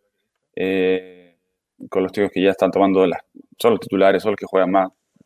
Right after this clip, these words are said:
son los, los que tienen, son los llamados a ser un poco, a tomar esas de-, decisiones y a llevar un poco el,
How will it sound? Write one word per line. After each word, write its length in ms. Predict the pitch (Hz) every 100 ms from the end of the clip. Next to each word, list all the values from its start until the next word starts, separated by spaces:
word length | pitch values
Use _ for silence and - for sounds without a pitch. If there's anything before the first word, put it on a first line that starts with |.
| -
son 160 | - 110
los, 100 | 104 -
los 160 | 104
que 100 | 101
tienen, 320 | 104 107 104 98 - -
son 120 | 107
los 80 | 101
llamados 260 | 101 101
a 20 |
ser 160 | 98 104
un 60 | 101
poco, 280 | 107 104 _ _ _ _ -
a 140 | 95
tomar 220 | 101 101
esas 160 | 98 98
de-, 180 | 92 -
decisiones 760 | - 98 - - 110 113 120
y 100 | 104
a 60 | 92
llevar 240 | 92 95
un 80 | 98
poco 240 | 92 95 95
el, 160 | 90